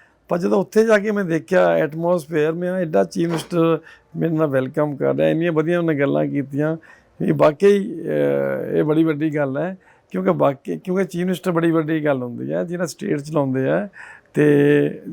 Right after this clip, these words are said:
ਜਿਨ੍ਹਾਂ ਕੋਲ ਨਾਈਨਟੀ ਟੂ ਐਮ ਐਲ ਏਜ਼ ਨੇ, ਤੇ ਬੜੀ ਵੱਡੀ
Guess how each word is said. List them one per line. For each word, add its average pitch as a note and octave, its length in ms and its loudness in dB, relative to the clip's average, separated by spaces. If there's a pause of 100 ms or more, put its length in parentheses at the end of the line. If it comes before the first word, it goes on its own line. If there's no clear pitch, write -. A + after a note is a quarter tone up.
(120)
ਜਿਨ੍ਹਾਂ D#3 320 -2
ਕੋਲ E3 140 -2
ਨਾਈਨਟੀ D#3+ 360 -2
ਟੂ E3+ 280 -4
ਐਮ D#3 180 -2
ਐਲ D#3+ 120 -4
ਏਜ਼ D3 100 -6
ਨੇ, C3 240 -8 (440)
ਤੇ - 60 -10
ਬੜੀ F#3+ 200 -2
ਵੱਡੀ D#3 440 -2